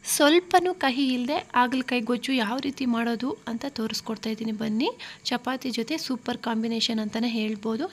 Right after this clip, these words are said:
ಯಾವ ರೀತಿ ಮಾಡೋದು ಅಂತ ತೋರಿಸ್ತಾ ಇದ್ದೀನಿ. ಈಗ ನಾನು ಒಂದು ಕುಕ್ಕರ್ ತಗೊಂಡಿದ್ದೀನಿ. ಕುಕ್ಕರ್ ಸ್ವಲ್ಪ ಬಿಸಿ ಆದ್ಮೇಲೆ ಈಗ ಒಂದು ನಾಲ್ಕು ಟೇಬಲ್ ಸ್ಪೂನ್ ಅಷ್ಟು ಎಣ್ಣೆ ಸೇರಿಸ್ಕೊಂಡಿದ್ದೀನಿ. ಎಣ್ಣೆ ಬಿಸಿ ಆದ್ಮೇಲೆ ಸಾಸಿವೆನ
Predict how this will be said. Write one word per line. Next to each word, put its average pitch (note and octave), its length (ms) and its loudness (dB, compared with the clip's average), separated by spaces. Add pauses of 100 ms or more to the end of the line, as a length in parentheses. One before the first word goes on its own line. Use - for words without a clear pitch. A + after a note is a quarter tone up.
ಯಾವ C#4+ 220 2
ರೀತಿ D#4+ 240 -2
ಮಾಡೋದು A#3+ 360 0
ಅಂತ A3+ 180 -4
ತೋರಿಸ್ತಾ A#3 440 -4
ಇದ್ದೀನಿ. A3+ 320 0 (500)
ಈಗ C#4+ 260 8
ನಾನು C#4 460 4
ಒಂದು C4+ 140 4
ಕುಕ್ಕರ್ C#4+ 300 2
ತಗೊಂಡಿದ್ದೀನಿ. B3 880 4
ಕುಕ್ಕರ್ C#4 260 2
ಸ್ವಲ್ಪ E4 240 -2 (100)
ಬಿಸಿ B3+ 200 0
ಆದ್ಮೇಲೆ B3 360 2
ಈಗ B3+ 200 -2 (240)
ಒಂದು B3+ 200 4
ನಾಲ್ಕು B3 420 2
ಟೇಬಲ್ B3 240 0
ಸ್ಪೂನ್ A#3+ 240 -2
ಅಷ್ಟು A#3+ 180 -2
ಎಣ್ಣೆ A#3 320 2
ಸೇರಿಸ್ಕೊಂಡಿದ್ದೀನಿ. C4+ 720 0
ಎಣ್ಣೆ B3+ 240 2
ಬಿಸಿ A#3+ 300 -4
ಆದ್ಮೇಲೆ B3+ 420 0
ಸಾಸಿವೆನ B3+ 560 0